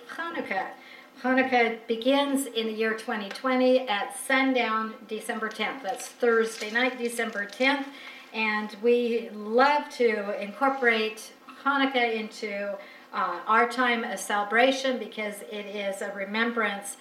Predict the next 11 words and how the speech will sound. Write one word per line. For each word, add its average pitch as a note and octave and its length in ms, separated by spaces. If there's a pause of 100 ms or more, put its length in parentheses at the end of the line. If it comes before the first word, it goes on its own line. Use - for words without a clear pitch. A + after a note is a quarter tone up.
(320)
of G#3 160
the G#3 80
miracles G#3+ 880 (380)
of G3 180 (140)
God G#3+ 440
in G3+ 120
behalf G#3+ 520
of G3 80
the F#3+ 80
Jewish F#3+ 460
nation. F#3+ 540